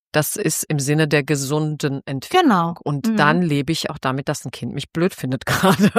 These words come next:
Speaker 2: Ja,
Speaker 1: ne?
Speaker 2: genau.
Speaker 1: Oder das nicht in Ordnung findet oder
Speaker 2: Ja.
Speaker 1: sich abarbeitet an mir.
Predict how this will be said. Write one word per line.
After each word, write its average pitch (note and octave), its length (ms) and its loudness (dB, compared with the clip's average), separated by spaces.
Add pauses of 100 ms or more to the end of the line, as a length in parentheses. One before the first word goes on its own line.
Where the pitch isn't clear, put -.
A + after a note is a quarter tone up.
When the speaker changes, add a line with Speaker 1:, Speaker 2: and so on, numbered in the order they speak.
(120)
Speaker 2:
Ja, A3+ 240 0 (120)
Speaker 1:
ne? E3 180 2
Speaker 2:
genau. - 20 2
Speaker 1:
Oder E3+ 200 4
das D3+ 200 0
nicht D#3+ 160 -2
in D3 120 -2
Ordnung F#3+ 340 2
findet C3 340 -6
oder C#3+ 220 0
Speaker 2:
Ja. F#3+ 80 -4
Speaker 1:
sich D#3+ 200 -2
abarbeitet - 680 -2
an C#3 200 -2
mir. C#3 220 0